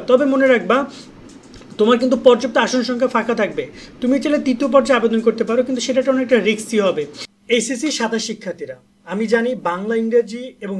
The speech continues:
আইসিটি কোন বই কিনবা, অনেক দুশ্চিন্তা করছো তোমরা। তোমাদের জন্য চলে এসেছে নাইট টোয়েন্টি ফোর পাবলিকেশনের বাংলা, ইংরেজি এবং আইসিটির গুরুত্বপূর্ণ তিনটা বই। বাংলা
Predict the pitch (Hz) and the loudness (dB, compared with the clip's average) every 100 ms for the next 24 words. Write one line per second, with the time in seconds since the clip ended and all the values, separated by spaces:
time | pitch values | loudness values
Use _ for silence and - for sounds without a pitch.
0 | 160 160 202 226 - 254 233 240 233 175 | -6 -8 -12 -14 -8 -4 0 0 -2 -8
1 | 151 170 170 170 - 190 170 156 160 131 | -8 -10 -12 -14 -10 -10 -10 -12 -16 -18
2 | 120 - _ 196 208 226 226 240 233 220 | -20 -20 _ -10 -6 -6 -4 -8 -6 -4
3 | 220 233 240 233 165 180 233 - 214 196 | -4 -4 -2 -2 -2 -4 -6 -8 -12 -8
4 | 196 226 185 160 170 170 175 185 240 _ | -6 -4 -6 -10 -12 -10 -8 -8 -10 _
5 | _ _ 127 165 190 226 208 202 202 220 | _ _ -8 -8 -6 -4 -4 -8 -10 -8
6 | 180 170 - 214 214 160 208 226 - 226 | -8 -10 -12 -14 -14 -10 -10 -10 -12 -14
7 | 247 254 247 214 185 160 127 - _ _ | -10 -10 -8 -8 -4 -4 -6 -18 _ _
8 | - 180 220 | -6 -4 0